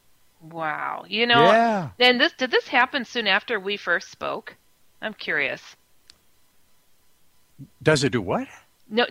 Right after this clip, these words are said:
Speaker 1: did you see this shadow creature soon after we spoke the first time on the show?
Speaker 2: No, no, no. Oh, no. No, this
Speaker 1: Okay.
Speaker 2: was, um, this would have been two thousand eight.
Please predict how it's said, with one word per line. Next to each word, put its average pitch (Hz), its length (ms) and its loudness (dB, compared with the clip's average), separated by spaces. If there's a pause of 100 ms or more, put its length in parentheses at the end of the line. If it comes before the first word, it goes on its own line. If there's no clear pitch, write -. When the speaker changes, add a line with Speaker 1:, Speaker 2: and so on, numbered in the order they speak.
Speaker 1:
did 226 240 -2
you 240 300 0
see 254 320 -6
this 214 400 0
shadow 220 500 4
creature 170 760 -2
soon 214 380 -6
after 180 380 0
we 175 160 -4
spoke - 600 -6
the 247 100 -4
first 269 340 -8
time 277 320 -2
on 202 260 0
the 190 80 -2
show? 196 300 -2
Speaker 2:
No, 165 600 4
no, 180 180 4
no. 139 500 4
Oh, 127 140 -4
no. 107 480 -2
No, 131 160 2
this 160 200 2
Speaker 1:
Okay. 151 80 -2
Speaker 2:
was, 143 300 0
um, 117 460 2 (360)
this - 160 -2
would 175 100 4
have 147 80 8
been 135 140 4
two 160 140 -2
thousand 135 460 0
eight. 139 220 0